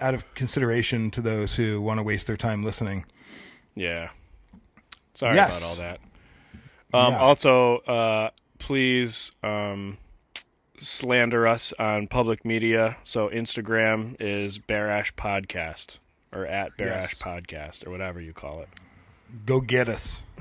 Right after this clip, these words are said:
Speaker 2: <laughs> Oh, I have the three sizes here, if you're curious.
Speaker 1: Oh, yeah.
Speaker 2: Uh, so there's, um, the Corona Gorda that we have, a six inch by forty-six ring gauge.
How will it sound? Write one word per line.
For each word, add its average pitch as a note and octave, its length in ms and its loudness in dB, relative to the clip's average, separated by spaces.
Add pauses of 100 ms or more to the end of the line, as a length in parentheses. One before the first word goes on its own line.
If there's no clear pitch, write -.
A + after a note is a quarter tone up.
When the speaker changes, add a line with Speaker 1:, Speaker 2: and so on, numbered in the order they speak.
(260)
Speaker 2:
<laughs> - 300 -4 (840)
Oh, D#3 100 6
I C#3+ 80 10
have D#3+ 140 4
the C#3 80 2
three C#3 260 0
sizes A2+ 520 2
here, A2 240 0
if - 120 -4
you're A2+ 100 -4
curious. G2 640 -6 (340)
Speaker 1:
Oh, A3 360 2
yeah. A3 580 2 (840)
Speaker 2:
Uh, A#2 280 2
so B2+ 200 -2
there's, A#2+ 520 2 (180)
um, G#2+ 500 -4
the D3+ 100 2
Corona C3+ 320 0
Gorda A#2 280 0
that C3+ 140 -4
we A#2+ 120 0
have, G#2 240 -4
a G#2+ 60 -4
six - 320 -4
inch A2+ 220 -6
by A2 120 -6
forty-six A2+ 540 -8
ring G#2 180 -6
gauge. F#2 400 -8